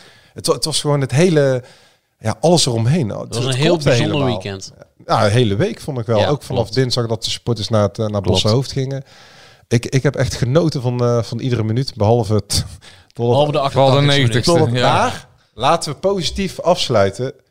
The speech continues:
Speaker 1: Jongens, we kunnen volgend jaar wel
Speaker 2: Naar
Speaker 1: uit,
Speaker 2: Jong A Z.
Speaker 1: iedere keer uitverkocht huis, langzaam richting dat kampioenschap gaan en op de Grote Markt met tien, twintigduizend man de promotie vieren op het bordes.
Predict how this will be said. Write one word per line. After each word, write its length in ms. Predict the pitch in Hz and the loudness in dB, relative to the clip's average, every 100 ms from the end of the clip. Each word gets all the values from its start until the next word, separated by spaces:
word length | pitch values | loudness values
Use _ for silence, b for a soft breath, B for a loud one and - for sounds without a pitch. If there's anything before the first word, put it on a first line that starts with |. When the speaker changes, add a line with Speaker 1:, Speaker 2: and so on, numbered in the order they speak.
| _ | _
Speaker 1:
Jongens, 360 | 92 107 143 151 | 0 4 4 0
we 60 | |
kunnen 240 | - 113 98 | -4 -6 -4
volgend 280 | 127 139 113 | -4 -4 0
jaar 220 | 113 107 | 2 4
wel 400 | 120 170 185 - b b _ _ _ _ _ - | 4 4 2 -6 b b _ _ _ _ _ -4
Speaker 2:
Naar 140 | 131 | 0
Speaker 1:
uit, 80 | 143 | 2
Speaker 2:
Jong 100 | 147 | 2
A 40 | 135 | 0
Z. 60 | 123 | 0
Speaker 1:
iedere 220 | 170 170 143 | 0 0 -2
keer 200 | 156 151 | -2 2
uitverkocht 480 | 151 - - 143 | 0 0 -2 0
huis, 300 | 135 147 156 117 - | 2 2 2 -4 -10
langzaam 580 | 98 113 151 160 156 147 | -4 2 2 4 2 0
richting 300 | 139 - 139 | -2 -6 -4
dat 180 | 127 - | -6 -4
kampioenschap 600 | 127 120 127 143 - 139 | -6 -4 -4 -4 -6 -2
gaan 200 | 139 135 - | -2 -2 2
en 200 | 180 196 | 2 2
op 140 | 156 | -4
de 80 | 131 | -6
Grote 320 | - 139 127 | -2 -2 -2
Markt 400 | 127 139 135 - _ b b _ | 0 0 0 -4 _ b b _
met 240 | 110 107 | -8 -4
tien, 200 | - 131 | 0 0
twintigduizend 640 | 120 127 117 98 117 104 107 | 0 -4 -2 4 4 4 -2
man 120 | 110 | -6
de 80 | 104 | -6
promotie 480 | - 104 113 - 87 | -6 0 0 0 -2
vieren 300 | 107 107 101 | -2 0 -2
op 140 | 104 | -2
het 120 | 98 | -2
bordes. 440 | 90 85 87 - | -2 0 0 -2